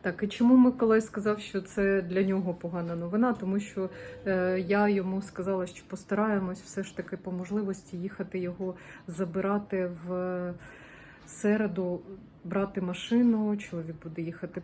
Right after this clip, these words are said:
потягом, а я буду заїжджати, його забирати. Ну, хоча б інколи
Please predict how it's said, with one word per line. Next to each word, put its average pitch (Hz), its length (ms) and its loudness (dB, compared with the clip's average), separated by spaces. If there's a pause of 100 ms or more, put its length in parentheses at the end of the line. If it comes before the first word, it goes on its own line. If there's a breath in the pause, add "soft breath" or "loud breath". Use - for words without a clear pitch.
потягом, 208 720 0
а 156 320 -6
я 170 120 -2
буду 165 320 -10
заїжджати, 180 680 -2
його 175 240 -4
забирати. 196 720 -2 (240)
Ну, 196 220 0
хоча 202 280 -2
б 180 180 -6
інколи 202 580 6